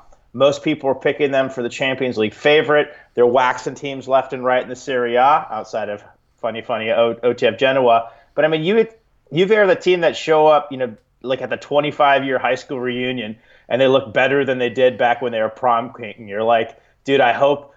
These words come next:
these guys got fat and bald and their nose grew seven, you know, seven inches out past their face, and, you know, they got a snaggle tooth and the, uh, the, the halitosis is set in."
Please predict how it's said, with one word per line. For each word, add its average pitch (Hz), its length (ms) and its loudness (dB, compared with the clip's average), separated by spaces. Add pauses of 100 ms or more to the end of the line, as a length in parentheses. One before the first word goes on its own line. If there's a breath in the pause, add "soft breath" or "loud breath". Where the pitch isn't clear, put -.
(100)
these 143 180 -6
guys 139 300 2
got 139 220 0
fat 135 420 -2
and 131 220 -16
bald 131 480 2
and 123 160 -6
their 117 80 -6
nose 127 380 -2
grew 131 180 -4
seven, 131 560 0
you 135 80 -8
know, 123 140 -2
seven 127 340 -2
inches 131 340 -6
out 127 360 2
past 123 280 0
their 127 120 -4
face, 127 480 0
and, 113 180 -2 (260 soft breath)
you 120 140 -4
know, 123 100 4
they 127 140 4
got 127 160 4
a 120 60 -2
snaggle 131 480 0
tooth 139 440 -2
and 120 160 -6
the, 117 240 0 (200 loud breath)
uh, 117 200 4
the, 123 160 4
the 120 160 -2
halitosis 143 800 0
is 127 100 -14
set 120 260 -4
in." 120 220 -2